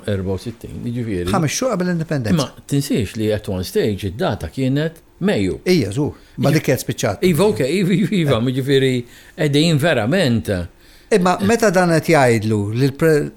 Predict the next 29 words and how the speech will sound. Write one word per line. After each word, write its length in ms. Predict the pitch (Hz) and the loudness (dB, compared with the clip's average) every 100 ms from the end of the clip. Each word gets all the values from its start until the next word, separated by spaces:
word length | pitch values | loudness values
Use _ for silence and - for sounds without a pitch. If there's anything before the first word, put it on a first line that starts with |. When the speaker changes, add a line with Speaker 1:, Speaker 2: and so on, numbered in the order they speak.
| - | -8
Speaker 2:
li 200 | 156 139 | -4 -2
da, 160 | 120 117 | -2 -2
għallu, 220 | 139 147 | -2 -2
"Toqgħodx 500 | 143 185 160 - - - - | -2 -2 -2 -2 -8 -12 -4
tinkwieta 680 | 160 131 131 110 107 104 - | -4 0 0 0 0 -4 -4
għax 180 | 127 151 | -6 -2
ma, 220 | 131 123 - _ _ - | -2 -4 -10 _ _ -2
m'hemm 180 | 151 | 0
xejn 260 | 135 - 127 | 2 0 0
ċert, 420 | - 175 117 107 - | 0 0 0 -2 -4
m'hemm 140 | 120 | -4
xejn 560 | - 123 113 117 110 113 | -2 0 0 -2 -6 -8
żgur." 380 | 104 123 107 - - - | -4 -2 -2 -4 -14 -16
Speaker 1:
Ftit 220 | - 214 | -4 0
Speaker 2:
dwar 100 | 135 | 2
Speaker 1:
xhur 100 | 143 | 2
Speaker 2:
l-indipendenza 220 | 143 135 - | 2 2 2
Speaker 1:
qabel 160 | 117 | 2
Speaker 2:
ta' 60 | 107 | 2
Speaker 1:
da 120 | 101 | 0
Speaker 2:
Malta. 280 | 95 95 127 | -2 -4 -4
Speaker 1:
qed 100 | 92 | -4
ngħidu. 180 | 131 170 - | -4 -6 -6
Speaker 2:
Eżattament. 640 | 117 110 117 151 131 110 - | -6 -4 -2 -2 -2 -2 -4
Qed 160 | 214 202 | -4 0
juri 380 | 139 147 190 214 | 0 0 0 -2
kemm 240 | 165 156 | -2 -2
fil-fatt 640 | - 190 - 120 147 - - _ _ _ - _ - _ - | -6 -8 -6 -6 -6 -14 -20 _ _ _ -20 _ -20 _ -4
l-Ingliżi 580 | 175 110 110 104 127 | -2 0 0 0 -2